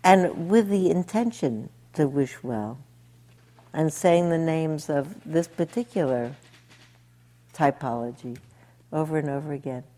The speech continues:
And something about the recitation and the vastness of all beings of all re-, in all realms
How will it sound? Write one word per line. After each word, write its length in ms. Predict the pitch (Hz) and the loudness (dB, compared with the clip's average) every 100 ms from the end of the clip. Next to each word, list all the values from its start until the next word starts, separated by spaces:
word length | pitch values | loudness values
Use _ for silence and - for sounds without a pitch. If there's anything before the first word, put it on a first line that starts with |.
| _ _ _ - | _ _ _ -6
And 140 | 165 | -4
something 500 | - 269 - 320 277 | 0 0 0 -4 -2
about 500 | 196 165 143 143 156 - - _ - | -2 2 2 2 0 -8 -20 _ -4
the 120 | 151 | 0
recitation 920 | 151 147 156 143 - 156 156 165 156 - | 4 2 0 -8 -4 -4 -4 -8 -8 -8
and 320 | - 160 156 | -6 -6 -4
the 220 | 156 147 - - - - | -2 -2 -4 -20 -20 -14
vastness 960 | 143 147 175 254 277 - 156 113 101 185 | -8 2 4 4 -4 -10 -8 -8 -8 -12
of 160 | 160 | -12
all 220 | - 143 160 | -6 -4 -2
beings 440 | 160 160 156 156 | 0 0 -2 -6
of 120 | 147 | -4
all 200 | 143 143 | -4 -2
re-, 180 | 147 143 - | -2 -4 -2
in 140 | 143 | -4
all 260 | 127 139 151 | -2 -2 0
realms 480 | 151 151 139 135 | -2 -4 -6 -12